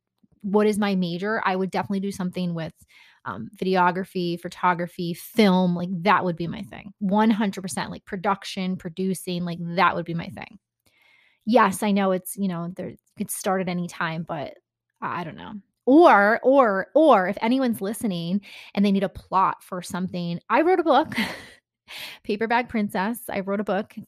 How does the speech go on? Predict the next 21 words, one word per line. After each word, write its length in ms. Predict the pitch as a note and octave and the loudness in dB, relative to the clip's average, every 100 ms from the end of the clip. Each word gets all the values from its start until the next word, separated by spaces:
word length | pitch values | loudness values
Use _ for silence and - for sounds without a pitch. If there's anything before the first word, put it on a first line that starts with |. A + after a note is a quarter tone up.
| _ | _
Most 320 | G#3+ A#3 C4+ | 2 2 2
of 80 | B3 | -2
you 80 | A#3+ | -2
guys 240 | A3 A3 | -2 -2
know, 280 | G#3+ G3+ G3+ | -2 0 0
you 180 | G3 F#3 | -2 -6
listen, 260 | F#3+ F#3+ | -6 -6
you 60 | F#3+ | -8
tune 220 | G3 F3+ | -6 -6
in, 100 | F3+ | -6
Paper 160 | F#3+ F#3 | -6 -6
Bag 220 | F3 E3+ | -6 -6
Princess, 420 | A3+ G#3+ G3+ G#3 G3+ F#3 | -6 -4 -2 -2 -6 -8
Dina 440 | F#3+ F#3+ F#3+ F#3 - - | -6 -4 -4 -6 -10 -18
Tart, 480 | - - G#3 - - - - - - | -8 -6 -8 -12 -20 -20 -20 -20 -4
and, 560 | G3+ G3 F#3 F3+ F3 - | -2 0 0 -2 -4 -6
uh, 320 | F#3 E3+ D3+ - | -6 -4 -4 -6
wrote 220 | G3 G3+ | -6 -4
it 180 | G3+ G3+ | -2 -2
back 240 | G3+ F#3 F#3+ | -2 -2 -2
in 260 | F3+ F3 | -4 -6